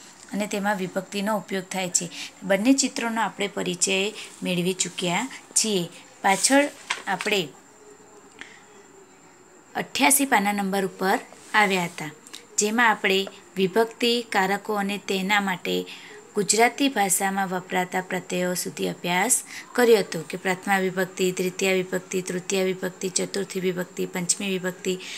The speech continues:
ષષ્ઠી વિભક્તિ, સપ્તમી અને સંબોધન. તેમાં કર્તા, કર્મ, કરણ, સંપાદાન, અપાદાન, સંબંધ,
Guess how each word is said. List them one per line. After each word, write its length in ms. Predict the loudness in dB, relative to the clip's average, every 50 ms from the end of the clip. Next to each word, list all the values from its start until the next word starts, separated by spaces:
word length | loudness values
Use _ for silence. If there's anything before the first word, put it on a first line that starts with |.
| -14 -12 -2 0
ષષ્ઠી 400 | 2 4 4 4 4 4 4 4
વિભક્તિ, 460 | 4 4 2 0 -4 -4 -2 2 2
સપ્તમી 520 | 4 2 2 0 -6 -10 -10 -8 -6 -6 -8
અને 280 | -6 -6 -4 0 2
સંબોધન. 560 | 2 2 2 2 2 0 -2 -2 -4 -6 -8 -10 -12 -12 -12 -14 -12 -6 -4
તેમાં 320 | -2 0 0 -2 -2 0
કર્તા, 600 | 2 0 0 0 0 2 4 4 4 4 2 -2 -2 0
કર્મ, 560 | 2 2 2 2 2 0 0 0 0 -2 -4
કરણ, 840 | -6 -12 -18 -12 -2 2 2 4 4 4 2 2 0 0 -2 -4 -8 -12 -18 -4 0
સંપાદાન, 880 | 2 2 2 2 0 -2 -2 -2 0 2 2 2 2 2 0 -2 -4 -8 -10 -14 -10 -10
અપાદાન, 680 | -6 -2 0 0 2 2 4 4 4 4 2 0 -2 -6 -10 -16 -10 -4
સંબંધ, 640 | -2 0 2 2 2 2 2 2 2 2 0 -2 -4